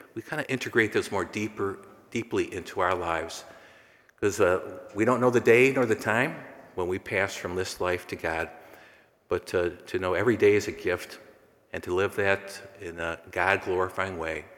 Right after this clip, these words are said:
The glory of God is a person fully alive. May we also have that aliveness that, uh, that Scott modeled for all of us. May he rest in peace. And, uh,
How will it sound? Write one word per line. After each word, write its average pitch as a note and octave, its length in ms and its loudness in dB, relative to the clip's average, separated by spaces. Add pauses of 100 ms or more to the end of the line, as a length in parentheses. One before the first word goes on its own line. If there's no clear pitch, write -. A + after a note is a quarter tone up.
(840)
The F2 120 -10
glory F#2+ 300 0
of F2+ 80 -2
God F2 280 0
is E2 120 -10
a - 40 -14
person F2+ 500 -6
fully G2 640 -4
alive. E2 540 -8 (200)
May F2+ 120 -4
we E2+ 160 -6
also G#2 320 -2
have F#2 300 -4
that F2 320 -4
aliveness E2+ 840 -6 (500)
that, E2 220 -2
uh, D#2+ 160 -4 (140)
that - 200 -6
Scott E2 400 0 (440)
modeled F2 360 -2 (100)
for - 280 -12
all E2+ 140 -4
of E2 80 -10
us. - 340 -12 (680)
May F2 120 0
he F#2 120 -4
rest G2 320 2
in F#2 60 -2
peace. - 480 -6 (680)
And, F2+ 120 2
uh, F2+ 160 2